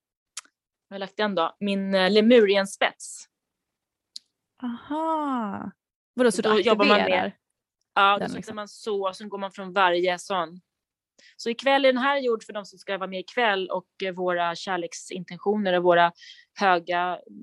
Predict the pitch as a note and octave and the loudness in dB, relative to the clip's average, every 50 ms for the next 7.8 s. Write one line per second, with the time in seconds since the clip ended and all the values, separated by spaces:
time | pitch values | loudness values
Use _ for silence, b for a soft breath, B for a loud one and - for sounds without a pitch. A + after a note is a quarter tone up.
0 | - - - - - F3+ F3 F3+ E3+ E3+ - F3 E3+ E3+ E3 E3+ F3 F3+ F#3 A#3+ | -20 -20 -20 -12 -12 -8 -6 -6 -6 -6 -8 -10 -10 -8 -8 -8 -6 -4 0 0
1 | A3+ F#3 F#3 - F#3+ F#3+ F#3+ F#3 F#3+ G#3+ A3 G#3 - A#3 A3+ - _ _ - G#3 | 2 2 0 -2 -2 -2 -2 0 0 -2 -2 -2 -4 -6 -6 -6 _ _ -6 -4
2 | - G#3 F#3+ F3+ F3+ F3+ F3+ F#3 F3 F3+ F#3 F#3+ F#3+ F3+ G3 F#3 F3 F3 E3+ - | 0 0 0 0 0 0 -2 -2 -2 0 -2 -2 -2 -2 -4 -4 -4 -4 -4 -4
3 | F3+ F3 - - F3 E3+ E3+ E3+ E3+ E3 E3 B B B B B B B _ - | -8 -12 -8 -8 -6 -6 -4 -4 -4 -4 -4 B B B B B B B _ -10
4 | - - G3 F#3 _ _ - F3 E3+ E3 E3+ - - - F3+ - - F3 F3 F3+ | -6 -6 -6 -6 _ _ 0 2 2 2 2 -2 -6 -12 -6 -4 -2 -2 0 0
5 | F3+ E3+ - - - E3 - _ _ _ - F3 E3+ E3 E3 D#3+ D#3+ D#3+ - - | 0 0 0 0 -2 -4 -4 _ _ _ -2 0 0 0 0 -2 -4 -4 -6 -10
6 | _ _ _ _ _ _ _ - - - - - - - F#3+ F#3 D#3+ - F#3 F3 | _ _ _ _ _ _ _ -20 -18 -18 -16 -16 -6 -2 -2 0 2 2 0 2
7 | F3+ F3 F3 - - A3+ A3+ A3+ G#3 E3 - _ - - - | 0 0 0 0 2 2 4 4 2 0 0 _ -8 -8 -8